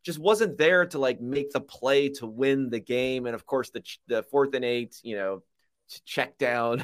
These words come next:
<laughs> discourse and everything else. It kinda just perfectly encapsulated this where,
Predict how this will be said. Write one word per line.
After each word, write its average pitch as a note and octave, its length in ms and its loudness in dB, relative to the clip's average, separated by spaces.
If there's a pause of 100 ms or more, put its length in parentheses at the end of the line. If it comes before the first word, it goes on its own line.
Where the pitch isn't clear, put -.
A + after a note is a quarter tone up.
(140)
<laughs> D3 160 -10
discourse E3 640 0
and D3 80 2
everything C3+ 300 2
else. - 180 2
It - 300 -2
kinda D#4 140 4
just C#4+ 180 -2
perfectly F3+ 440 0
encapsulated B2+ 580 0
this G#2+ 200 -2
where, A#2 300 2